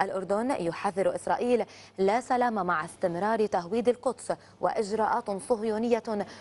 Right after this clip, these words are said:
تمهد لاقتحامات جماعية للأقصى. ونسور: نأمل أن لا يفاجئ الفلسطينيون الأردن كما فوجئ بأوسلو.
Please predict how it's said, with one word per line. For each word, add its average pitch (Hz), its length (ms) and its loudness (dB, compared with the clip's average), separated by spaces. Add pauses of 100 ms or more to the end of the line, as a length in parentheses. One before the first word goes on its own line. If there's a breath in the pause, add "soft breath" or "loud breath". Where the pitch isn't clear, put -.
(140 loud breath)
تمهد 277 420 0
لاقتحامات 233 960 -2
جماعية 214 1080 -2
للأقصى. - 580 -2 (440 soft breath)
ونسور: 208 600 2 (340 loud breath)
نأمل 277 420 2
أن 208 260 -2
لا 220 100 2
يفاجئ 240 540 0
الفلسطينيون 214 800 -2
الأردن 208 600 -2 (240 loud breath)
كما 196 240 -2
فوجئ 226 440 -2 (360)
بأوسلو. 165 520 -2